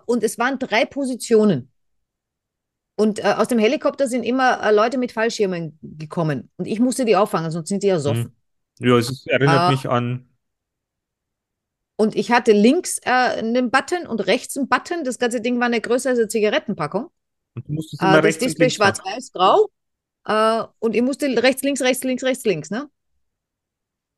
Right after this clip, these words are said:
Speaker 1: Tetris kam später.
Speaker 2: Ich weiß, ich weiß.
Speaker 1: Also,
Speaker 2: Mein,
Speaker 1: war noch vor Tetris,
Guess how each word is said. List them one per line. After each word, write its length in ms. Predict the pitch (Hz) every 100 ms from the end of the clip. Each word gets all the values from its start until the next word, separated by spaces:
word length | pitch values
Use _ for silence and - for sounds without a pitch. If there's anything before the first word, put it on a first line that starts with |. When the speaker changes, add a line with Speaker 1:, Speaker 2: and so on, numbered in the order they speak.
| _
Speaker 1:
Tetris 400 | - 202 - 339
kam 160 | - 349
später. 320 | - 311 139 -
Speaker 2:
Ich 120 | 120
weiß, 320 | 135 104 -
ich 100 | 117
weiß. 240 | 113 107
Speaker 1:
Also, 120 | 160 170 - _ _ 127
Speaker 2:
Mein, 280 | 135 147
Speaker 1:
war 120 | - 208
noch 120 | 269
vor 200 | 294 294
Tetris, 200 | 294